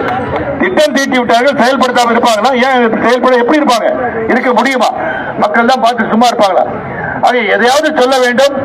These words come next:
அதுக்கு பண்ணிட்டு இருக்காங்க. விமான நிலையம் நிச்சயமாக விரிவாக்கப்படும், யாருக்கும் பாதகம் இல்லாமல், அங்க இருக்கிற குடியிருப்புக்கு பாதகம் இல்லாமல் சிறப்பாக திட்டத்தை தீட்டி விரிவாக்கம் செய்ய இருக்கிறார்கள். இந்த ஜல்லிக்கட்டு உங்களுக்கு தான் தெரியும்,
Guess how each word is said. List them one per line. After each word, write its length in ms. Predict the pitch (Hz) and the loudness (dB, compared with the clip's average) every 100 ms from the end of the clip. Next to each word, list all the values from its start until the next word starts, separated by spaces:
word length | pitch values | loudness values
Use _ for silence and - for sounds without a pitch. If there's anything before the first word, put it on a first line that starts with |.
| - - - 208 | -6 -8 -4 -2
அதுக்கு 200 | 220 208 - | 0 0 0
பண்ணிட்டு 240 | 202 - | 0 0
இருக்காங்க. 260 | 175 139 107 - - - 165 | 0 0 -2 -8 -10 -6 -2
விமான 300 | 208 240 214 | 2 2 2
நிலையம் 280 | 196 185 - - - - - | 0 0 -2 -6 -10 -10 -4
நிச்சயமாக 440 | 359 - 196 220 214 | -4 0 2 2 2
விரிவாக்கப்படும், 680 | 180 220 226 202 175 202 254 - - - - | 2 2 2 2 0 0 -2 -6 -8 -4 0
யாருக்கும் 460 | 185 247 254 285 220 | 2 0 0 0 0
பாதகம் 420 | 196 269 277 262 240 | 0 2 0 2 2
இல்லாமல், 340 | 226 208 - - - - - - - | 2 0 -2 -6 -8 -8 -8 -10 -4
அங்க 120 | - 226 | -2 0
இருக்கிற 220 | 247 285 240 - | 0 0 0 0
குடியிருப்புக்கு 500 | 262 277 277 262 240 208 | 2 2 0 0 0 2
பாதகம் 300 | 233 233 220 | 2 2 2
இல்லாமல் 300 | 226 262 196 | 2 2 2
சிறப்பாக 380 | 226 240 247 233 214 | 0 2 2 2 0
திட்டத்தை 320 | 208 240 - 202 | 0 0 0 -2
தீட்டி 260 | 208 311 277 - - - 196 | 0 0 0 -2 -6 -4 0
விரிவாக்கம் 420 | 254 254 233 220 | 2 2 0 2
செய்ய 160 | 208 190 | 2 2
இருக்கிறார்கள். 440 | 190 175 - - - - 554 - - - - - - | 2 2 0 -4 -6 -6 -8 -8 -8 -10 -8 -8 -4
இந்த 120 | - 185 | -2 0
ஜல்லிக்கட்டு 500 | 226 311 311 247 - - - - - - - - - - | 0 0 0 0 -2 -4 -6 -10 -12 -14 -14 -16 -16 -6
உங்களுக்கு 260 | - 165 240 | -2 2 2
தான் 140 | 240 233 | 2 2
தெரியும், 280 | 254 208 | 2 -2